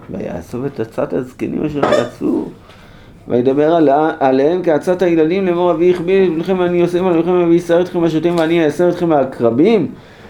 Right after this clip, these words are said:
ולא שמע המלך אל העם, כי הייתה סיבה מעם השם, למען הקים את דברו אשר דיבר השם ביד אחיה השילוני אל ירבעם בן נבט.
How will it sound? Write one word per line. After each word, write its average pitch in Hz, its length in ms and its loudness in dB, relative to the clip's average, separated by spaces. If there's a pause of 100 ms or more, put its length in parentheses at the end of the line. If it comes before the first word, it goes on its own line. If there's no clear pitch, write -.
(180)
ולא 170 320 4
שמע 269 280 2
המלך 269 400 2
אל 247 100 2
העם, 254 380 2
כי 185 100 -2
הייתה 185 240 2
סיבה 202 680 0
מעם 233 460 2
השם, 240 520 2 (100)
למען 208 460 0
הקים 226 240 0
את 226 60 2
דברו 214 280 4
אשר 214 180 4
דיבר 214 220 2
השם 220 320 2 (220)
ביד 202 300 2
אחיה 208 340 2
השילוני 208 460 0
אל 220 80 2
ירבעם 208 380 2
בן 214 140 2
נבט. 214 580 2